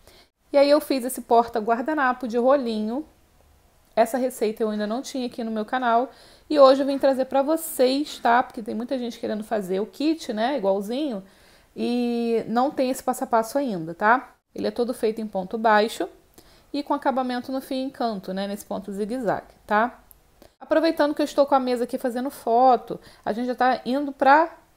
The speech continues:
Páscoa, né? Estamos no mês de fevereiro, então daqui a pouquinho a Páscoa tá batendo a porta e quem trabalha com crochê, quem tá vendendo, né, suplá,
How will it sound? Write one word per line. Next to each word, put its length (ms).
Páscoa, 460
né? 240
Estamos 400
no 60
mês 160
de 80
fevereiro, 480
então 340
daqui 300
a 60
pouquinho 360
a 40
Páscoa 340
tá 240
batendo 300
a 60
porta 400
e 20
quem 200
trabalha 380
com 180
crochê, 640
quem 140
tá 140
vendendo, 560
né, 120
suplá, 540